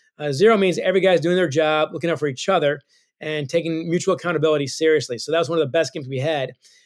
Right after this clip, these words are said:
But was there a risk? Absolutely. If that does not work, we blow it because they don't know what to do in the third period or whatever else. Now we got a three-game losing streak, and now you're getting paranoid. Is there a risk to it? Yes. And as I say early on in this book, everything I'm gonna tell you is simple.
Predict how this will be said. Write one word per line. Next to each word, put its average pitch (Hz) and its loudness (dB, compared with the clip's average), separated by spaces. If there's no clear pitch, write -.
But 202 -2
was 175 4
there 180 6
a 165 6
risk? 214 4
Absolutely. 190 0
If 139 -4
that 226 0
does 190 2
not 190 0
work, 175 2
we 160 0
blow 165 4
it 175 0
because 160 0
they 165 4
don't 180 2
know 180 -2
what 160 0
to 165 -4
do 175 4
in 156 0
the 143 -2
third 160 2
period 180 0
or 147 0
whatever 131 -2
else. 131 -6
Now 190 0
we 226 6
got 226 6
a - 0
three-game 226 2
losing 151 0
streak, 156 -2
and 175 -4
now 202 0
you're 202 2
getting 196 -4
paranoid. 175 -4
Is 175 0
there 185 4
a 170 4
risk 202 2
to 202 4
it? 226 0
Yes. 143 -4
And 151 -6
as 143 0
I 147 0
say 190 0
early 208 2
on 202 2
in 196 0
this 180 -2
book, 143 -2
everything 202 2
I'm 233 4
gonna 220 2
tell 208 2
you 196 6
is 151 0
simple. 175 -2